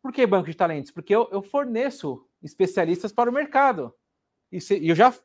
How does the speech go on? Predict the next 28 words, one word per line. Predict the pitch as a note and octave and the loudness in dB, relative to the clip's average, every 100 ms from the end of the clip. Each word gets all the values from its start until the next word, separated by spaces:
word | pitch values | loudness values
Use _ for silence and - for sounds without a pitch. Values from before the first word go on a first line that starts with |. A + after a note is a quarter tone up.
| _ | _
provei | G#3 G#3 F#3 A3 | 2 4 4 2
pra | G#3 | 2
vocês | G3 F#3 | 0 -2
no | F3 | -2
início | F#3 B3+ B3 | -6 -8 -10
que | - A#3 B2 - _ | -6 -6 -6 -12 _
os | A3+ G3 | -12 -6
bancos | D#3+ F#3 G3 | -4 -4 -8
estão | - E3 | -12 -12
com | E3+ | -6
a | A#3 | -6
gente. | C4+ A#3 - A#2 _ _ _ _ _ _ _ _ | -6 -8 -12 -20 _ _ _ _ _ _ _ _
Então, | F#3+ - F#3 | -12 -2 0
a | A3+ | 2
gente | G#3+ A3+ B3+ | 0 -4 -2
vai | F3 G#3 C4 | 4 4 4
colocar | A3 E3+ D#3+ | 0 0 0
vocês | C#3+ C#3+ D3 - | -2 -4 -6 -6
que | - | -10
querem | - F3+ A3+ | 0 2 4
entrar | F#3 D3+ | 0 -4
no | |
mercado, | D3+ C#3 F#3 A#3 | -4 -2 0 0
a | |
gente | A3 G#3 A#3+ | 0 -4 -4
vai | E3+ A3 | 2 2
impulsionar | A#3+ D#3 - D#3 C3+ | 0 -12 -12 -10 -10
vocês. | C3+ - A2 - | -10 -10 -12 -14